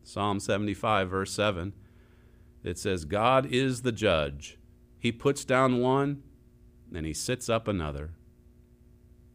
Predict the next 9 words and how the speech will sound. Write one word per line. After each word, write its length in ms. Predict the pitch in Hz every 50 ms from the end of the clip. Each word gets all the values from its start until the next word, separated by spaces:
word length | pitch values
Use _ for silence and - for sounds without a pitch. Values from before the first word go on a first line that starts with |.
| - - - - - - - -
See 360 | - - - - 127 127 131 123
God 500 | 110 110 113 113 104 90 90 101 110 101
behind 600 | 104 87 87 98 107 113 104 90 104 127 123 - - - - - - - - - - - - - - - - _ - - - -
all 300 | - 117 135 151 151 135
of 120 | 113 95
these 380 | 78 71 71 78 104 110 - -
dramatic, 760 | - - 101 92 95 101 107 113 117 117 110 104 - - - - - - - - - - - - - - - - -
earth-shaking 800 | - 127 143 151 151 - - 151 127 117 113 - 117 95 98
events. 600 | 92 85 76 90 90 90 87 - - - - -